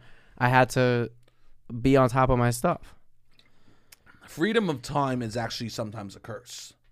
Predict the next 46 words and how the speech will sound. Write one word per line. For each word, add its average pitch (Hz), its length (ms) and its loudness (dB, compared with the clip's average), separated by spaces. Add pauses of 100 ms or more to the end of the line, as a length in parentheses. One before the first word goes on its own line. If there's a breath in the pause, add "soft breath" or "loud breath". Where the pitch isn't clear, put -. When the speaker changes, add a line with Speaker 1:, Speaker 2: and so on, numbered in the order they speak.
(160)
Speaker 1:
In - 120 -2
some 156 200 0
ways. 127 240 0
Speaker 2:
Freedom 208 260 -2
of 151 140 -2
your 135 140 -2
own 135 140 -4
schedule 117 520 -2
is 107 140 -8
sometimes 117 400 -2
a - 40 -12
curse. 160 320 0
Speaker 1:
Yeah, 175 200 4
you 135 160 4
have 135 240 4
to 123 480 0 (340)
create 143 580 6 (680)
stringent 147 640 2
things. 147 300 -2
Like 135 120 -2
if 147 120 -2
I 160 260 8
wanted 156 360 6
to 147 100 -2
do, 147 180 2
I 131 120 6
was 139 120 6
doing 139 180 4
improv 131 440 4
two 131 120 -2
or 123 80 2
three 117 200 -2
times 117 280 0
a 113 80 -2
week - 300 -8 (540 soft breath)
at 120 180 0
this 117 180 -6
time. 101 240 -6 (200)
Speaker 2:
Uh-huh. 113 260 -12 (100)
Speaker 1:
I 120 100 2
was 120 120 2
taking 143 500 0 (400)
other 160 240 4
types 131 300 0
of 123 80 -6
classes. - 640 -12